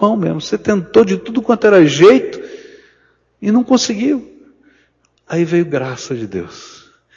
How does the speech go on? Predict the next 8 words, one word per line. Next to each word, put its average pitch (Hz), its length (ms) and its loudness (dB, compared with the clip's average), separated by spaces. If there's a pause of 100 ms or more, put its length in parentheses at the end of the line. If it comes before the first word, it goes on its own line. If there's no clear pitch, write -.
(300)
E 139 60 -2
você 226 400 0
sabe - 840 -2
que 202 140 -4
foi 208 260 4
livramento 165 760 4
de 143 120 -6
Deus. 127 480 -2